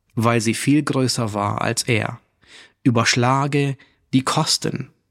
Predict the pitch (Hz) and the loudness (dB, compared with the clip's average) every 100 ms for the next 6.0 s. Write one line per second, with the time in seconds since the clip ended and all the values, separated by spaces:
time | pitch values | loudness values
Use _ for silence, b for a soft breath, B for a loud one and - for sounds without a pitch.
0 | _ _ _ _ b b b - 127 107 | _ _ _ _ b b b -2 0 0
1 | 104 - 120 - - 87 92 - - _ | -2 0 0 0 0 0 0 -2 -4 _
2 | _ _ _ _ _ - 107 98 - - | _ _ _ _ _ 0 0 0 -4 -4
3 | - - _ B B - 127 139 135 - | -6 -16 _ B B 0 2 4 0 0
4 | 113 - - 120 139 156 170 131 117 113 | -2 -2 -2 0 0 0 -2 0 -2 0
5 | 123 - - - 147 117 104 104 113 110 | -2 -2 -2 -2 -2 0 0 -2 -6 -8